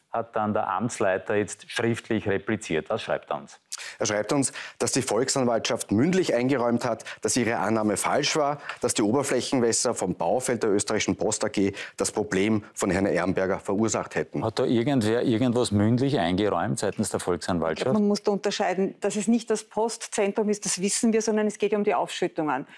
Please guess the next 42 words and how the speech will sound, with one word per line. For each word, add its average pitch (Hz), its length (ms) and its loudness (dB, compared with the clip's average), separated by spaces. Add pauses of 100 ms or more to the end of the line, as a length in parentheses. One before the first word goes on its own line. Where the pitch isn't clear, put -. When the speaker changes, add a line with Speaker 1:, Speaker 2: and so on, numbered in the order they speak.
(120)
Speaker 3:
die - 60 -8
doch 196 240 -2
ziemlich 226 340 2
enorm 180 320 2
Speaker 1:
Mhm. 208 60 2
Speaker 3:
sind. 190 320 2
Meines 180 340 -2
Wissens 226 280 -2
nach 190 180 0
sind 208 240 -4
die 202 240 0
Arbeiten 196 420 -2
dort 196 200 -2
noch 175 160 -2
nicht 208 200 0
ganz 160 220 -2
abgeschlossen. 196 560 -2
Das 196 140 2
heißt, 190 160 -2
man 190 120 2
weiß 165 240 -2
nicht, 202 160 0
was 170 220 -4
da 180 80 0
noch 170 200 -4
kommt, 202 280 -2
ob 165 100 -2
da 170 80 -2
noch 165 140 -2
abgeflacht 185 720 -4
wird 175 100 -4
oder 170 220 0
was 135 200 -2
auch 175 40 0
Speaker 1:
Mhm. 151 160 -2
Speaker 3:
immer. 156 200 0 (320)
Das 208 140 -2
ist 208 140 -2
der 202 120 0
eine 165 200 -2
Punkt 165 320 -4
dazu. 156 340 -2